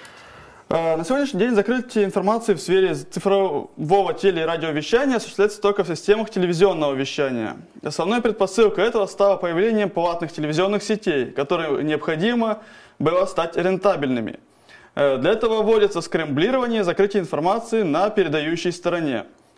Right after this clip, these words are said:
А для её открытия необходимо было приобретать, э, решения, обеспечивающие декодирование.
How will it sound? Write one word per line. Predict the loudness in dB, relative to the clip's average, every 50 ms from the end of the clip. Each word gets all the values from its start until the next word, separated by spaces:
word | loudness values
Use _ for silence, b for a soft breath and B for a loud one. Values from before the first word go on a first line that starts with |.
| _
А | 0 0 2 2
для | 2 2
её | 2 4 4 4 2
открытия | 2 0 -2 -2 -2 0 0
необходимо | -2 0 0 0 2 2 2 2 2 2
было | 2 2 0 0 0
приобретать, | 0 0 -2 0 0 0 2 2 2 2 2 0 -6
э, | -6 -4 -2 0 0 0 0 0
решения, | -2 -4 0 2 2 2 4 2 2 0
обеспечивающие | 0 -2 -2 0 0 0 2 2 2 2 2 2 0 -2
декодирование. | 0 2 2 2 2 2 0 0 0 0 -2 -4 -6 -10